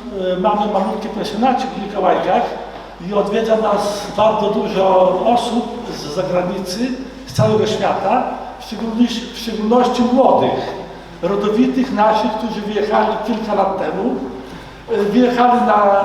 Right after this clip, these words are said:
na tak zwany, y, na żarty, może, może trochę, może na rok, może na dwa. Namalowałem taki obraz,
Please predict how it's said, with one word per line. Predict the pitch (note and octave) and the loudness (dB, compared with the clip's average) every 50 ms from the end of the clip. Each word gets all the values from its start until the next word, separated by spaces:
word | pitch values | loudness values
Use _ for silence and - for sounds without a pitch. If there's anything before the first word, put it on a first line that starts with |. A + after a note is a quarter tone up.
| G3 G3 G3 G3 | 0 -2 -2 -2
na | G#3 G#3 | -2 -2
tak | G#3 G#3+ | -2 -2
zwany, | G#3 G#3 G#3 G#3 G#3 G3+ G#3 G#3 G#3 G#3 G#3 G3 G3 G3+ G3+ G3+ G3 G3 G3+ - - - - - - - - E3+ | -2 0 2 2 2 2 2 2 2 2 0 0 0 -2 -4 -6 -8 -8 -10 -10 -10 -10 -12 -14 -14 -12 -8 -6
y, | F3 F#3 F#3 F3+ F3+ F3 F3 F3 | -2 -2 0 0 2 2 2 4
na | G3 G#3+ G#3 | 4 4 4
żarty, | - G3 F#3+ F#3 F#3 F#3+ - - A#3 C4+ C4 - - - | 6 6 6 6 4 4 2 2 2 2 2 0 0 -2
może, | G3 G#3 G3+ G3+ G3 G3 G3 G3 F#3+ | -2 -2 -2 0 0 0 0 0 2
może | G3 G3+ F#3+ - - | 2 2 2 0 0
trochę, | - - F#3 G#3 A3+ A3 B3 B3 | -2 0 2 4 4 4 4 4
może | A3+ G3+ G3 - F#3 F#3 | 4 2 0 0 0 0
na | F3 E3 E3 | 2 2 2
rok, | F3+ G3 G#3 - - G3+ | 4 4 4 2 2 0
może | F#3 - F#3 | -2 -2 -2
na | F3 E3 E3 E3 - | -2 -2 -4 -4 -2
dwa. | E3 E3+ F#3 A#3+ A#3+ - - - - - - - - - - - - - | 0 0 2 2 0 -2 -4 -6 -8 -10 -12 -14 -16 -16 -18 -16 -12 -8
Namalowałem | F3+ G3+ G#3 G3+ G3 G3 G#3+ A3+ A3+ A3+ A3+ A3 | -4 -2 0 0 0 0 2 2 2 2 2 2
taki | - - - - A3 A3+ | 2 0 0 0 0 2
obraz, | A#3 B3 B3 - F#3 G3+ A3+ A#3 A3+ A#3 - | 4 4 4 4 2 2 2 2 0 -2 -6